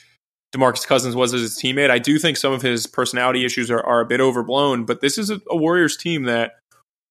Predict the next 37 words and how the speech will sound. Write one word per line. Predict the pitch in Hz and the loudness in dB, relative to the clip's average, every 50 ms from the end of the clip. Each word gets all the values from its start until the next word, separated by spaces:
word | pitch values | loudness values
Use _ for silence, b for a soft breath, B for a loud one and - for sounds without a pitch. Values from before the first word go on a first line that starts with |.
| _ _ - | _ _ 0
they | - 143 180 | 0 0 2
cannot | 190 - 254 254 254 240 233 | 0 0 0 0 2 2 2
really | 233 233 220 214 | 2 2 2 2
handle | 175 180 180 185 185 175 170 147 | 0 2 2 2 2 2 2 2
more | 135 131 131 131 139 147 147 | 0 -2 -2 0 2 2 4
locker | 143 139 131 131 127 - - 135 | 4 4 4 2 2 0 -2 -4
room | 127 123 123 123 - _ - | -4 -4 -6 -8 -12 _ -4
issues. | 127 120 117 - 120 117 - - - | -2 -2 -2 -2 -4 -6 -6 -4 -2
Like, | 123 123 117 | -2 -2 -2
Draymond | - 131 135 156 170 170 170 170 165 | 0 0 0 2 2 2 2 2 0
is | 160 156 - | 0 -2 0
Draymond. | - 147 143 139 147 156 175 170 135 | 0 0 0 2 0 0 0 0 0
Like, | 123 117 - | -2 -2 -2
he's | - 139 135 127 - | -2 -2 -2 -2 -2
gonna | - 135 131 135 127 | -2 0 0 0 -2
push | 117 - 143 135 - | -2 0 -2 -2 0
the | - 127 120 | -2 -2 -2
envelope. | 123 139 151 156 160 170 170 - - | -2 0 0 2 2 0 0 -2 -4
Durant | 131 120 123 135 151 156 151 - 143 | -2 0 0 0 0 0 0 0 2
is, | 139 131 127 123 117 - - - | 2 2 2 0 -2 -6 -8 -8
you | 143 139 | -6 -4
know, | 120 113 113 | -2 -2 -2
gonna | 113 123 117 113 113 - | -2 -2 -4 -4 -4 -8
turtle | - - 143 139 139 143 139 | -4 0 0 2 2 2 0
into | 135 131 131 123 | 0 -2 -4 -4
his | 120 - | -4 -4
shell | - - 131 123 135 156 160 147 | -2 0 2 2 4 4 4 2
and | 135 123 120 | 2 2 2
get | 127 123 | 2 2
upset | 123 - - - 120 120 135 - | 2 0 0 2 2 2 2 0
when | 143 123 | -2 -6
people | - 135 120 - 123 | -6 -6 -6 -4 -2
ask | 123 131 131 - | -2 -2 -2 -4
him | 139 131 | -6 -4
about | 123 127 123 120 | -4 -2 -4 -2
free | - - 127 123 | -4 -4 -4 -2
agency. | 123 135 131 160 160 - - 185 190 190 185 | -4 -4 -4 -6 -6 -4 -2 -2 -2 -2 -4